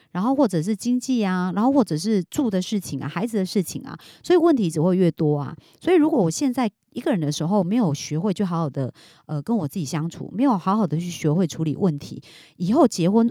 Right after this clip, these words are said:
问题也不会减少啊。那，那时候我不是会更不快乐吗？所以我得到一个结论，就是如果我想要未来的生活变得快乐，首先此刻当下我就要先变得快乐，这样子未来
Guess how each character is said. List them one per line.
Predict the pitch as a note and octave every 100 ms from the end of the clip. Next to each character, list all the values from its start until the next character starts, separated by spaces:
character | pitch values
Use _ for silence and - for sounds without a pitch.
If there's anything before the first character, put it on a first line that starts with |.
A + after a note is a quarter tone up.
| -
问 | C#4+
题 | E3
也 | A#2
不 |
会 | D3 D#3
减 | C3+
少 | D3+ C#3
啊。 | D#2 - - _ _ -
那， | D#4
那 | D#4+
时 | D4+ G3+
候 | G3+ G#3
我 |
不 | D#3+ D3+
是 | F#3+
会 | F3+
更 | G3+
不 | D3+
快 | - E3+ C#3
乐 | C3
吗？ | A2 D#2+ - _ _ -
所 | D4
以 |
我 | C4+
得 | D#3+ D3
到 | F3 G3
一 |
个 | E3
结 | D3 - B2
论， | D#3+ D3+ - _ -
就 | D#4
是 | D#4
如 | A#3+ B3
果 | G3
我 | - C#3
想 | C3+ A#2
要 | D3+ F3+
未 | G#3
来 | C#3+
的 | C3
生 | C#3 D3+
活 | D#3 C#3+
变 | D#3+
得 | C3
快 | - D#3 A#2+
乐， | C#3 - _ _ -
首 | - D3+
先 | C#3+ B3+ C#4+
此 | D4 -
刻 | - -
当 | D#3+ E3 E3
下 | - - - _ _
我 | C#3+
就 | F#3
要 | F3
先 | E3 D#3+
变 | D#3+
得 | C3
快 | - D#3 A2+
乐， | A2+ - _ _ _ _
这 | F4
样 | F4+
子 | D4 G3
未 | - D4+ C4+
来 | E3+ A#2+ C#3